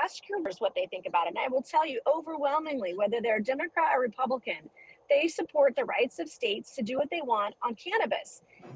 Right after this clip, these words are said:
And you have forty-seven of fifty states that have something. Like South Carolina, we have C B D and hemp.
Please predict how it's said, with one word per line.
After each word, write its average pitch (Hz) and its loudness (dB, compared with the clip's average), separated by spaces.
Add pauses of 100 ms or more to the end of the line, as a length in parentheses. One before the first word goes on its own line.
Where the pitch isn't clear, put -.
And 262 2
you 320 0
have 262 2
forty-seven 311 0
of 277 0
fifty 285 0
states 330 -4
that 240 2
have 269 2
something. 311 0
Like 180 2 (280)
South 277 2
Carolina, 294 4
we 262 6
have 226 4
C 277 0
B 247 0
D 262 0
and 226 0
hemp. 254 0